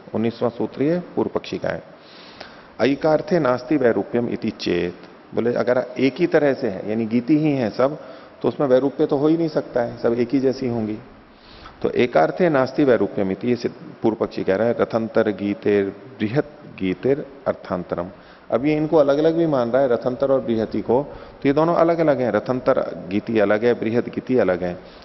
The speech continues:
तेन रथंतर गीतौ गृहीतायाम बृहत गीतिरगृहीता भवति इति युक्तो रथंतरे गृहीते बृहत शिक्षार्थम अकर्म काले प्रयोगः। कहते हैं कि रथंतर गीति को गृहीत हो जाने पर, बृहत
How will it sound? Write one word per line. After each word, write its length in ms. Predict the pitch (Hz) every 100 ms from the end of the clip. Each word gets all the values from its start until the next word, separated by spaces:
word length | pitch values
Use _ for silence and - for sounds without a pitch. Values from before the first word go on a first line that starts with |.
| - -
तेन 220 | 117 127
रथंतर 520 | 120 110 120 120 131
गीतौ 320 | 123 127 139
गृहीतायाम 640 | 123 120 131 131 135 139 117
बृहत 260 | 101 110
गीतिरगृहीता 920 | - 123 135 127 120 - 120 123 131 117
भवति 400 | 110 107 127 120
इति 280 | 135 120
युक्तो 320 | 98 - 165 165
रथंतरे 520 | 151 147 143 135 127
गृहीते 460 | 113 107 101 120
बृहत 560 | 110 - 101 110 123 123
शिक्षार्थम 880 | - - - - 92 - - 127 123 - -
अकर्म 300 | - 101 98
काले 280 | - 98 -
प्रयोगः। 460 | - 98 87 90 85 87 - - - - - - - - - _
कहते 200 | 120 117
हैं 40 | 156
कि 80 | 151
रथंतर 440 | 117 - 156 170
गीति 320 | 139 143 151
को 160 | 147 156
गृहीत 340 | 131 131 143
हो 120 | 120
जाने 260 | 107 101 92
पर, 340 | - 101 - - - - - _ - - - _ -
बृहत 560 | 80 98 113 151 -